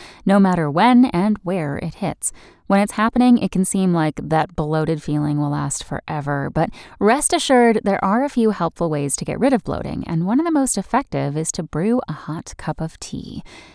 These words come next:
There are several types of tea that are effective for bloating relief, especially herbal teas. My favorite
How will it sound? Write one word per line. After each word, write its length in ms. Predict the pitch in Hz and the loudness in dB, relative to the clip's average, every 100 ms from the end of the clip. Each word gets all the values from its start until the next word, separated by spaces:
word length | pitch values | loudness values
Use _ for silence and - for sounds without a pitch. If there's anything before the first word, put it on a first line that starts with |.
| _ _ - | _ _ 2
There 160 | 220 | 2
are 100 | 233 | 2
several 360 | 240 262 262 330 | 0 2 2 2
types 260 | - 233 208 | 0 -2 -2
of 80 | |
tea 240 | - 151 147 | -4 -4 -4
that 140 | 156 | 0
are 120 | 151 | 0
effective 480 | 156 - 302 - 165 | -2 -2 -6 -4 -4
for 140 | - 170 | -4 -4
bloating 380 | 160 151 147 | -2 -2 -2
relief, 440 | 147 160 220 - - - | -2 0 -2 -4 -14 -12
especially 680 | 185 - - 233 - 240 233 | -8 -6 -4 -6 -2 -2 -2
herbal 320 | - 190 180 156 | -2 -2 -2 -6
teas. 420 | - - - - - _ _ _ | -8 -8 -6 -8 -10 _ _ _
My 300 | 214 220 269 | 2 4 4
favorite 400 | 294 - 220 226 | 2 2 2 2